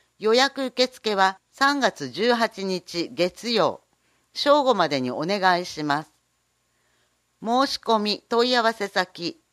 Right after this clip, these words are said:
島原市ワクチン接種コールセンター、平日八時三十分から十七時。電話、零五零三七三三の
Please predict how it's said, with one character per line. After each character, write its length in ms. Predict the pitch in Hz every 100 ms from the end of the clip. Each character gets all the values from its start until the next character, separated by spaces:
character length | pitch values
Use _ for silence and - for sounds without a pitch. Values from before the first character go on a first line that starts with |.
| _ _ _
島 340 | - 233 247
原 260 | 262 262 269
市 260 | - 147 -
ワ 160 | 156 170
ク 100 | -
チ 180 | 254
ン 100 | 277
接 300 | 269 247 247
種 120 | 220 226
コ 260 | 214 233
ー 60 | 240
ル 80 | 247
セ 240 | - 233
ン 80 | 190
タ 400 | - 110 92 - _ _ _
ー、 220 | 240 247
平 40 | 202
日 440 | 214 - 196 202 - _
八 320 | 214 214 254
時 140 | 233 220
三 300 | 214 226 214
十 160 | 240 - -
分 200 | 143 117
か 140 | 110
ら 120 | 110
十 260 | 110 196 240
七 320 | - - 220
時。 240 | 117 104 - _ _ _ _ _ _ -
電 320 | 220 247 233
話、 280 | 202 202 - _ -
零 320 | 240 269 277
五 320 | 247 269 180
零 320 | 151 160 104 - _ _ _
三 320 | - 269 269
七 300 | 277 262 156
三 320 | - 190 185 190
三 340 | 190 165 127
の 200 | 117